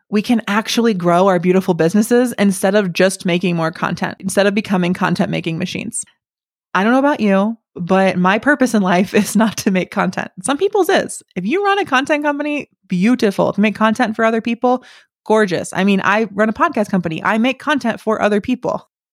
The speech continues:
But what I really work with my clients on is how can your podcast be, like, your core piece of content such that everything else comes from there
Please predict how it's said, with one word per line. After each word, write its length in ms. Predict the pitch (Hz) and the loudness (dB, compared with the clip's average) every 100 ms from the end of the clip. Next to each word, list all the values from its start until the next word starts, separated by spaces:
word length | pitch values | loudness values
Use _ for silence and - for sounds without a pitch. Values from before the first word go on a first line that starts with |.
| - | -8
But 280 | 196 233 233 | -2 0 2
what 100 | 233 | 0
I 60 | |
really 500 | 220 208 247 254 254 | 0 0 2 2 2
work 240 | 214 220 214 | 2 0 0
with 140 | 202 | -2
my 100 | 175 | -4
clients 500 | - 285 330 262 196 | -2 -2 2 0 2
on 360 | 175 165 165 - | 0 2 0 0
is 240 | 185 185 | 0 -2
how 280 | 175 202 208 | -2 -2 0
can 180 | 226 214 | 2 2
your 120 | 196 | 0
podcast 800 | - 185 180 185 175 170 - 170 | -2 -2 -2 -2 -4 -4 -6 -4
be, 220 | 185 190 | 0 2
like, 240 | 170 165 180 | 2 -2 -2
your 160 | 170 - | -4 -6
core 720 | - - - 196 190 185 180 | -16 -14 0 4 4 4 2
piece 360 | - 185 180 180 | 0 0 0 0
of 120 | 165 | -6
content 640 | - 170 175 185 254 330 339 _ - - - | -4 -2 -2 0 0 0 -4 _ -20 -20 -4
such 240 | 226 214 | -2 0
that 120 | - 214 | 0 0
everything 400 | 208 262 262 262 | 0 0 0 2
else 180 | 233 - | 2 0
comes 300 | 202 190 185 | 0 0 0
from 240 | 175 160 | -2 -2
there 440 | 160 160 214 302 | -2 0 0 0